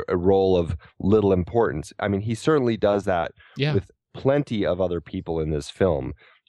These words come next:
Speaker 1: Um, uh, you, you know, big name people like, uh, Julian Glover
Speaker 2: Mm-hmm.
Speaker 1: is, I mean, he's just, like, almost just a, I mean, he's, uh, he's Hugh Jackman's father. He's in for, like, one little scene and then he disappears and that's it.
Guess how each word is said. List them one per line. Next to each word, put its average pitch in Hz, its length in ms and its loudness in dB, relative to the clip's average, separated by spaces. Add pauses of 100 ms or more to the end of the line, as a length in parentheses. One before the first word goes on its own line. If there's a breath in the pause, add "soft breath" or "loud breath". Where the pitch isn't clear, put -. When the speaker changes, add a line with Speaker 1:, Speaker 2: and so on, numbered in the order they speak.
Speaker 1:
Um, 82 440 0
uh, - 120 -4
you, 85 140 -4
you 87 140 0
know, 107 120 4
big 95 320 0
name 98 480 2
people 71 640 -2
like, 76 460 -2
uh, 71 140 0
Julian 87 420 2
Glover 82 600 0 (240 loud breath)
Speaker 2:
Mm-hmm. 98 160 -8
Speaker 1:
is, 82 320 4 (220)
I - 60 -2
mean, 90 160 2
he's 101 380 0
just, 90 200 -2
like, 82 220 -2 (420)
almost 92 340 0
just 87 200 -2
a, 80 200 2
I - 60 -2
mean, 95 140 2
he's, 110 420 0
uh, 87 220 0
he's 92 320 -4
Hugh 104 160 0
Jackman's 95 440 2
father. 95 380 -2 (240 soft breath)
He's 110 240 -6
in 104 300 0 (120)
for, 92 240 0
like, 85 220 -2
one 107 340 2
little 113 200 0
scene 110 480 0
and 90 120 0
then 85 180 2
he 85 100 -2
disappears 78 520 -2
and 82 80 2
that's 82 200 0
it. 98 120 0